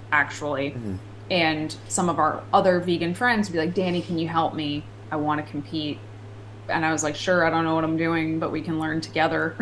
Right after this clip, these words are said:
Speaker 1: <laughs> And this
Speaker 2: Mm-hmm.
Speaker 1: was probably back in, like, twenty twelve,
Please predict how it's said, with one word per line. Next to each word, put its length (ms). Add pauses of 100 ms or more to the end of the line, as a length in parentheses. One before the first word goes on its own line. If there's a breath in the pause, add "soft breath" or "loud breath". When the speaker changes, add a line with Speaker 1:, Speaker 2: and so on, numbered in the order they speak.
(140)
Speaker 1:
<laughs> 0 (480 loud breath)
And 140
this 100
Speaker 2:
Mm-hmm. 60
Speaker 1:
was 100
probably 260
back 280
in, 60
like, 160
twenty 280
twelve, 500